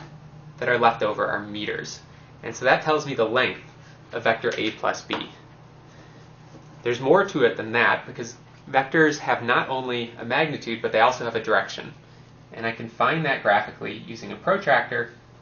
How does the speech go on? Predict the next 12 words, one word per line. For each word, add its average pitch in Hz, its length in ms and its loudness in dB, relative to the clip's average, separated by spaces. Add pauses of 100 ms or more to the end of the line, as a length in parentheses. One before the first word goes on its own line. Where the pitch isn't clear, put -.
(1040)
and 113 180 -6
looking 139 260 -4
at 127 80 -8
the 127 60 -6
direction 135 640 0
of 120 80 -8
this 127 160 -8
vector 110 540 0 (460)
relative 127 440 0
to 117 60 -16
the 113 120 -2
x-axis, - 800 -4